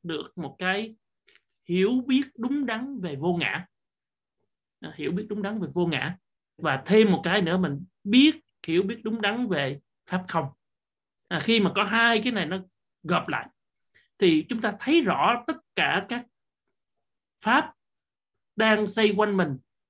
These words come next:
đều là hành hết. Dạ. Và khi mà thấy các pháp đều là hành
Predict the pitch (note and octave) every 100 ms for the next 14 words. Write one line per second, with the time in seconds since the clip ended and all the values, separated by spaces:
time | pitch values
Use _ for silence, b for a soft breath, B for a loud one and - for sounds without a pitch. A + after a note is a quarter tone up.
0 | - D#3 C#3+ C3 - C#3 A#2 F#3 F#3+ _
1 | _ _ _ _ _ _ _ _ _ _
2 | D3+ C#3+ - _ _ _ E3 D3+ A#3 G#3+
3 | D#3 - B3 C#4+ C#4+ B3+ - C4+ D4 F#3+
4 | F3 E3+ E3